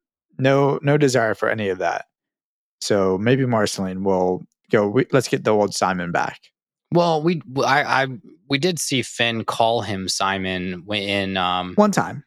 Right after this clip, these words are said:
Speaker 1: One time in
Speaker 2: one
Speaker 1: passing.
Speaker 2: time. So Finn, re-, there is a recognition now of, again, that he's a human way beyond the point of, like, I think Finn, you know, is, is not gonna, like, I'm not, not gonna try crazy to get him back 'cause he's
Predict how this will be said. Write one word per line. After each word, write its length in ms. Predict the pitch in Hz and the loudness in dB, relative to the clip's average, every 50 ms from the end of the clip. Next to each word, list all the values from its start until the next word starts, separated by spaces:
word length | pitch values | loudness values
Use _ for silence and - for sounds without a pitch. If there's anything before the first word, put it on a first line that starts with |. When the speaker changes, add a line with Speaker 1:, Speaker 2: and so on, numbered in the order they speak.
| _ _ _ _ _ | _ _ _ _ _
Speaker 1:
One 140 | 175 170 160 | 4 4 4
time 220 | - 160 139 113 | 4 4 2 4
in 80 | 117 120 | 4 4
Speaker 2:
one 100 | 127 127 | 4 4
Speaker 1:
passing. 200 | 117 110 107 110 | 4 4 4 4
Speaker 2:
time. 260 | 104 95 92 90 95 | 2 2 0 -2 -2
So 380 | 92 - - 131 131 127 120 117 | -4 -2 0 0 0 0 0 -2
Finn, 380 | 113 113 - - 170 190 196 175 | -4 -8 -4 -2 0 0 2 2
re-, 260 | 147 151 151 139 156 | 2 2 2 2 0
there 280 | 156 160 175 180 185 | -2 0 0 0 2
is 120 | 185 160 151 | 2 2 0
a 40 | 135 | 2
recognition 840 | 123 127 123 - - 110 98 104 107 107 98 - - 95 92 90 | 2 0 0 -2 -4 -4 -2 -2 0 0 0 0 -2 -2 -4 -2
now 300 | 92 92 90 87 87 87 | -2 -2 0 0 0 0
of, 140 | 90 90 87 95 | -2 -2 -2 -4
again, 320 | 90 - 95 90 85 87 | -6 -4 -4 -4 -4 -4
that 120 | 87 87 | -6 -6
he's 300 | 87 92 90 90 85 - | -6 -4 -6 -6 -6 -6
a 20 | 90 | -8
human 500 | - - - 98 92 92 90 87 90 90 - _ _ _ _ _ _ | -6 -4 -4 -4 -2 -2 -4 -4 -6 -10 -14 _ _ _ _ _ _
way 280 | 120 143 147 151 151 143 | 0 0 2 0 -2 -2
beyond 420 | 127 127 123 120 117 113 113 110 | -4 -2 0 0 2 2 0 -2
the 40 | 110 | -2
point 220 | - - 107 101 98 | -4 -2 -2 -2 0
of, 80 | 92 | 0
like, 200 | 95 90 85 - _ _ _ _ _ | 0 -2 -2 -4 _ _ _ _ _
I 80 | - 113 | -6 -2
think 200 | - 127 110 98 | -2 -2 -2 -2
Finn, 240 | - 107 98 92 87 87 | -2 -4 -4 -4 -6 -8
you 100 | 87 85 | -10 -10
know, 120 | 82 85 | -10 -12
is, 180 | 82 - - 82 | -10 -12 -12 -12
is 160 | 90 90 - | -12 -14 -12
not 80 | - | -12
gonna, 120 | - 95 95 90 | -10 -10 -8 -8
like, 80 | 90 90 | -8 -6
I'm 100 | 98 98 | -4 -4
not, 120 | 90 - - - - | -4 -6 -8 -12 -8
not 140 | 95 95 90 | -8 -8 -6
gonna 120 | 85 87 | -6 -10
try 680 | 92 - - - 120 107 104 101 98 92 87 90 90 - _ - | -10 -8 -6 0 2 2 4 4 2 0 -2 -2 -6 -8 _ -18
crazy 460 | - - 117 110 110 98 95 92 90 | -4 -2 0 0 0 -2 -4 -6 -6
to 100 | 92 92 | -6 -6
get 160 | 85 - 95 | -4 -2 -2
him 100 | 92 90 | -2 -2
back 300 | 85 95 95 92 92 - - | 0 0 0 0 0 -2 -4
'cause 120 | 101 92 | -6 -4
he's 340 | 95 92 87 - - - - | -4 -6 -4 -6 -6 -8 -8